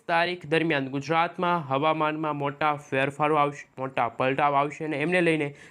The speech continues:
ભારેથી અતિ ભારે વરસાદની આગાહી સામે આવી રહી છે. આ સાથે મિત્રો તમે જોઈ શકો છો લાઈવ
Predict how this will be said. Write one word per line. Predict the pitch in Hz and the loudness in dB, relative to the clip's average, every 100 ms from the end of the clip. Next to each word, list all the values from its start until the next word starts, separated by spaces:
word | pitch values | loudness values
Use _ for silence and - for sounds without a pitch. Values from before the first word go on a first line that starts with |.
| - _ _ _ _ _ _ _ - - | -20 _ _ _ _ _ _ _ -20 -12
ભારેથી | 127 139 170 180 175 | -2 0 0 -4 -4
અતિ | 160 | 0
ભારે | 156 156 | 0 0
વરસાદની | 147 156 147 147 | -4 -4 -2 -2
આગાહી | 143 147 143 | 0 -2 -2
સામે | 139 135 | -4 -2
આવી | 139 | -4
રહી | 139 - | -6 -10
છે. | 143 - _ - - | -16 -20 _ -20 -6
આ | 139 180 | -4 -2
સાથે | 214 214 | -2 -2
મિત્રો | 214 208 | -2 -2
તમે | 202 202 | -2 -2
જોઈ | 170 165 180 | 0 0 0
શકો | 190 180 | -2 -2
છો | 175 165 | -2 -2
લાઈવ | 156 160 | -2 -4